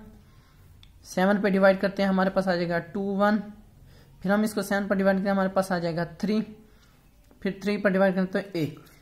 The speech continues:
तो अब हमारे पास जो पेयर आया, आ गया है दो सौ चौरानवे का, वो आया है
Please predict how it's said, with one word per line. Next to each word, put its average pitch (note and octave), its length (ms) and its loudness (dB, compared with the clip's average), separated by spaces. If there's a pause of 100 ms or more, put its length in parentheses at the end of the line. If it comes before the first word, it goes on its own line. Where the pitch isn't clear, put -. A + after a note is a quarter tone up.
(160)
तो F#3 60 0
अब F#3+ 180 2
हमारे G#3+ 280 4
पास A3 240 0
जो G3 140 0
पेयर A3 360 4
आया, G3+ 260 6 (220)
आ F#3 160 4
गया F#3+ 220 2
है F#3+ 140 6
दो F3 220 0
सौ G#3 160 -2
चौरानवे G3 540 0
का, F#3 180 0
वो F3 240 0
आया F#3+ 200 4
है F#3+ 240 -2